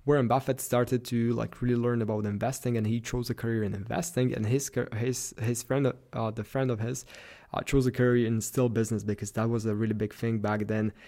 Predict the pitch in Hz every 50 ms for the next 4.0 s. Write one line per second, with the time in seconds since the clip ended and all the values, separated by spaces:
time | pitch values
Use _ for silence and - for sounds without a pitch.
0 | - - - - _ - 107 110 110 104 104 104 104 101 98 101 101 101 110 104
1 | - - 113 117 - - - 127 120 117 113 117 113 110 113 113 - - - 120
2 | - - - 135 - - - - - - - - - - - - - - _ _
3 | _ - 131 131 127 123 120 117 117 123 117 113 - 117 113 123 127 123 - -